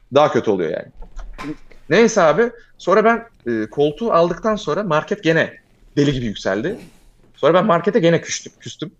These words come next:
Küstüm ne demekse. Küstüm abi. O sırada şunu yapıyorum. Piyasaya her girdiğimde ninjaların Telegram grubu var, tamam mı? Ninja analiz geliştirme.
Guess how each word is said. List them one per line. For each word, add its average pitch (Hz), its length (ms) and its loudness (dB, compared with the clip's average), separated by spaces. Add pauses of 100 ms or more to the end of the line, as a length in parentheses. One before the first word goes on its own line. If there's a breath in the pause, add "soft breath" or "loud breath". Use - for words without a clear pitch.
Küstüm - 320 -16
ne 101 100 -6
demekse. 120 300 -8 (180)
Küstüm - 320 -4
abi. 101 240 0 (640 soft breath)
O 214 100 6
sırada 233 300 4
şunu 220 180 2
yapıyorum. 113 380 2 (600)
Piyasaya 208 380 4
her 220 160 4
girdiğimde 143 600 -2 (400)
ninjaların 190 520 2
Telegram 170 380 4
grubu 143 220 2
var, 104 160 2
tamam 113 240 -4
mı? 92 80 -10
Ninja 113 240 -4
analiz 107 300 -4
geliştirme. 98 440 -12